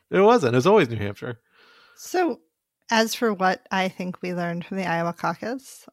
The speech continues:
Speaker 2: it gets really cold in Iowa. Like, I, it's not at all clear to me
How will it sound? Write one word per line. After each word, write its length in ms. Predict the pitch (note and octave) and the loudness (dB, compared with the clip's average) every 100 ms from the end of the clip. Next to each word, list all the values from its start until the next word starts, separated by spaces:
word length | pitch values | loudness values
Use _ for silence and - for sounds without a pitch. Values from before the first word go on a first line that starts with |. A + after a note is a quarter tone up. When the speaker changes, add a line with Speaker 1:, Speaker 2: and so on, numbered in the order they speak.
| _ | _
Speaker 2:
it 120 | G3+ - | -6 -2
gets 220 | G3+ - | -2 0
really 200 | G3 F#3+ | -2 -2
cold 420 | - F3 F3 G3 | -2 -2 -2 -4
in 120 | F3+ | -6
Iowa. 480 | E3 D#3+ G3 C4 D4+ - - - - | -6 -6 -6 -8 -10 -14 -20 -20 -4
Like, 140 | A#3 G#3+ | -2 2
I, 140 | B3 C4 | 2 2
it's 180 | - B3+ | 2 4
not 240 | B3+ B3+ | 4 4
at 100 | B3+ | 4
all 220 | B3+ A#3+ | 6 6
clear 320 | - A#3+ G#3 | 4 2 2
to 160 | G#3+ A3+ | 2 -2
me 420 | F#3+ F3+ F3+ F3+ | -2 -4 -4 -6